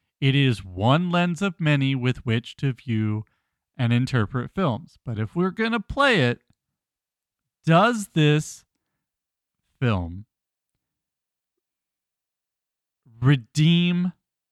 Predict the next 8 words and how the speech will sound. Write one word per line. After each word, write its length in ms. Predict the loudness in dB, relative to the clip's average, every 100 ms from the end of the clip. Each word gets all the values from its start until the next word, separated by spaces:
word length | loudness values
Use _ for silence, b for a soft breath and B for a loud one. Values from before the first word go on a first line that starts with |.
| _ _ _ _
Refn 520 | 0 0 -2 -6 -8 -14 _ _ _ _ _ _ _ _ _ _ _ _ _ _ _ _
for 220 | 4 6
the 120 | 6
Neon 380 | 6 8 6 4
Demon? 480 | 2 -2 -2 -4 -6 _ _ _ _ _ _
And 640 | 2 4 6 4 2 -6 _ _ _ _ _ _ _ _ _ _ 4
given 380 | 6 6 4
that 140 | 4